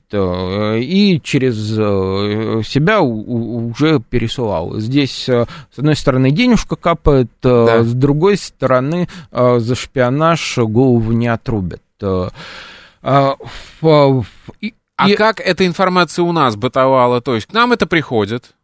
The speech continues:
Speaker 2: и
Speaker 1: Э,
Speaker 2: дальше?
Speaker 1: изначально это ложится в посольский приказ.
Speaker 2: Мгм.
Speaker 1: А вот,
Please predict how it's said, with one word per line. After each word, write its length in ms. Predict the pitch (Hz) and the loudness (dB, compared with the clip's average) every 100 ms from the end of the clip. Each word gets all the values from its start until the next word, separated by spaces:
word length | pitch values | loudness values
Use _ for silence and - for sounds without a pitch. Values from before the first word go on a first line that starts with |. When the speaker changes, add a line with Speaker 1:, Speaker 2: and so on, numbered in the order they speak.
| _ _ _ _ | _ _ _ _
Speaker 2:
и 80 | 131 | -6
Speaker 1:
Э, 60 | 123 | -2
Speaker 2:
дальше? 380 | 104 101 156 156 | -2 -4 -8 -2
Speaker 1:
изначально 1000 | 151 151 156 - 233 247 220 190 180 156 _ | 2 4 2 0 2 2 4 4 2 0 _
это 260 | 175 - 156 | -10 -2 2
ложится 680 | 139 131 120 170 - 147 139 | 4 4 2 0 0 -2 -2
в 140 | - | -4
посольский 840 | - 113 - 139 143 127 - 120 | -2 -2 0 0 0 -2 -2 -2
приказ. 640 | 110 113 - 117 90 - - _ - | 0 -4 -2 -2 -2 -6 -16 _ -8
Speaker 2:
Мгм. 400 | 156 131 113 143 _ _ _ _ | -4 -4 -6 -10 _ _ _ _
Speaker 1:
А 100 | 110 | -6
вот, 140 | 104 | -6